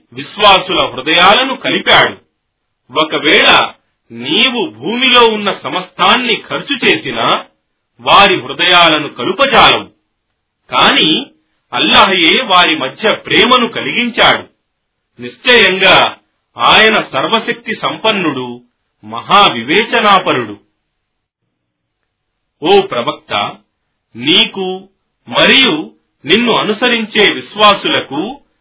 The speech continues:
అల్లాహయే చాలు. ఓ ప్రవక్త, విశ్వాసులను యుద్ధానికి ప్రోత్సహించు. మీలో ఇరవై మంది స్థైర్యం గలవారుంటే,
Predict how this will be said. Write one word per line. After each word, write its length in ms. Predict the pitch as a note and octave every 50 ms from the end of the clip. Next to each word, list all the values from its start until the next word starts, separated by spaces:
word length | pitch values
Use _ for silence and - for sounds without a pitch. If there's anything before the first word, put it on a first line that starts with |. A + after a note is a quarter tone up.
| _ _ _ -
అల్లాహయే 760 | B2 C#3 E3+ A3 A#3+ A#3 F3+ F3+ F#3 F3+ E3+ D#3+ D3 B2+ A2 - - -
చాలు. 280 | G#2 G#2+ C3 D#3 - - - _ _ _ _ _ _ _ _ _ _ _ _ _ _ _ _ _ _ _ _ _ _ _ _ _ _ _ _ _ _ _ _ _ _ _ _ _ _
ఓ 260 | D3 F3+ G#3 G3+ -
ప్రవక్త, 460 | - B2 A#2+ A#2+ D3 D#3+ - _ - - - A2+ C#3+ G3+ A3 - _ _ _ _ _ _ _ _ _ _
విశ్వాసులను 960 | B2 C3+ C#3+ - - G#3 G#3 G3 F#3 - - F3 D#3 D#3 E3 F#3 E3 C3 A2 G#2 - _ _ _ _ _ B2+
యుద్ధానికి 640 | C3 D3+ D#3 - - F#3+ G#3 G#3+ G#3+ G3+ G#3 G3 F3+
ప్రోత్సహించు. 920 | - - B2+ C#3 E3+ E3 - - A#3+ A3 G#3 G#3+ G#3+ G3+ - - - - - _ _ _ _ _ _ _ _ _ _ _ _ _
మీలో 640 | B2 - D#3 A3 C4 C#4 C4+ B3 - - D#3 - - _ _ _ _ _ _ _
ఇరవై 460 | C3+ D3+ F3+ G#3+ A3 A3+ A3 A3 G3+ F#3
మంది 280 | F3+ F3+ F#3 E3 E3+ D#3
స్థైర్యం 600 | - - - - C#3+ E3+ G#3+ A3 A#3+ B3 B3 A#3+
గలవారుంటే, 1000 | A3 A3 G#3 G3+ F#3 F3+ E3 D3+ C3+ B2+ A#2+ A2 - C3 C3+ D#3 G3+ - - -